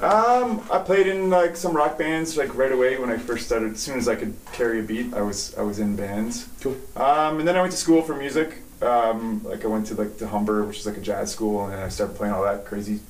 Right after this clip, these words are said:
Speaker 1: tried to play that crazy stuff.
Speaker 2: Yeah, yeah, yeah.
Speaker 1: But then I just came out of school, played with everyone, did a couple cruises,
Speaker 2: Nice.
Speaker 1: like, cruise ship gigs.
Speaker 2: Oh, yeah.
Speaker 1: And then from there started my own band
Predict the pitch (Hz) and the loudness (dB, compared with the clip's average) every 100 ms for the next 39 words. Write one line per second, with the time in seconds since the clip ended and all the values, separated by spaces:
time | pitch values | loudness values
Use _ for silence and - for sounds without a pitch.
0 | - - 107 104 110 104 98 110 107 107 | -12 -4 -4 -2 0 0 0 -4 -4 -2
1 | 110 131 127 123 120 - - - 180 170 | 0 0 -2 -4 -4 -8 -10 -2 2 2
2 | 160 - - 143 131 113 147 123 123 120 | 2 -4 -4 -2 -2 0 0 2 2 4
3 | 156 165 175 165 156 - 135 123 123 107 | 4 4 4 2 -2 -4 -4 -2 -4 -4
4 | 104 - 156 156 165 165 160 - - - | -6 0 2 4 4 2 0 -4 -10 -12
5 | 120 113 - 127 143 131 131 127 123 - | -8 -6 -6 -4 -2 -2 0 -2 -2 -2
6 | 123 123 139 - - 123 131 127 127 120 | -2 0 0 -2 -4 -2 0 0 -2 -2
7 | 120 123 - 117 110 113 117 - 113 113 | 2 2 2 -2 -2 -4 -2 0 0 -2
8 | 214 | -6